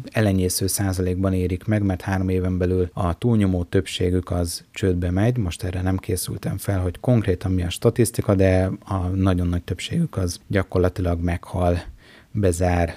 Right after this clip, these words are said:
csődbe megy, mire három éves lenne, tehát három éven belül bezár. És nyilván, mert ez nehéz. Nehéz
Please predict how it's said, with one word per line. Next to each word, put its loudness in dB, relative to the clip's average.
csődbe 0
megy, 0
mire 2
három -2
éves -2
lenne, 2
tehát -6
három 0
éven 0
belül 0
bezár. 2
És 0
nyilván, 0
mert 0
ez 0
nehéz. -2
Nehéz 2